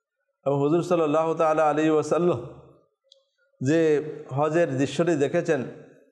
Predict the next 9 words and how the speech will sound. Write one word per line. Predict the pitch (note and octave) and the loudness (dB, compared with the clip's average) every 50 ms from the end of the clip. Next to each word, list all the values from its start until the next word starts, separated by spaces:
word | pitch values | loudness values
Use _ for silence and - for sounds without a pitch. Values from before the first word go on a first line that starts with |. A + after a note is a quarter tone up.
| _ - | _ -4
এটা | - C3 D#3 D#3 | -2 -2 -2 0
ছিল | - E3+ E3 | 0 2 2
ওনার | D#3+ D3 C#3+ D3 D3 C#3+ C#3 | 2 2 2 0 0 -2 -2
কাশফশক্তি। | C#3+ C#3+ C3 B2+ - F#3+ F3+ D#3+ E3 D#3 - - D3 A#2+ - - - - - _ _ _ _ _ _ _ _ _ _ _ _ _ _ - | -4 -6 -6 -4 -2 -2 0 0 -2 -2 -2 -4 -4 -6 -6 -10 -20 -20 -20 _ _ _ _ _ _ _ _ _ _ _ _ _ _ -6
এবং | - C3+ C#3 D#3+ D#3+ D3+ C#3+ C#3+ D3+ C#3+ - - | -4 -2 0 0 0 0 -2 -6 -8 -12 -12 -6
আল্লাহ | - C#3+ D3 D#3+ F3 E3 D#3+ | -4 -2 0 0 0 -2 -2
তাআলার | E3 E3 D#3+ D#3+ D#3 D3 C3+ B2+ | -2 -2 0 0 0 0 0 0
দয়া | C#3 C3+ C#3 D3+ D#3+ D#3 | 2 2 2 4 2 0
ক্রমে | D3+ D#3+ D#3 D3 C#3+ C#3 D3 D#3+ F3 F3 E3+ F3 | 0 0 0 0 0 2 2 2 2 0 0 -4